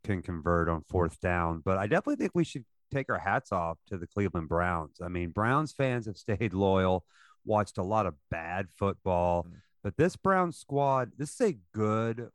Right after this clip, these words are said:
Speaker 1: quality team. I would not be surprised if we saw the Browns again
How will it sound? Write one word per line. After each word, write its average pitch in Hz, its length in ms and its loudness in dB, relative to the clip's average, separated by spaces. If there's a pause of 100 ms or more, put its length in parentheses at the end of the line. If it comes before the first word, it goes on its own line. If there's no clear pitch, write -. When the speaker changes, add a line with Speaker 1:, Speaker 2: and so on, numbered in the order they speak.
Speaker 1:
quality 95 1040 -2
team. 98 520 -8 (520)
I 101 160 2
would 92 220 -2
not 92 300 0
be 117 160 0
surprised 113 800 -2
if 101 100 -12
we 104 140 -4
saw 101 240 -2
the 92 100 -4
Browns 95 540 -2
again 95 500 -6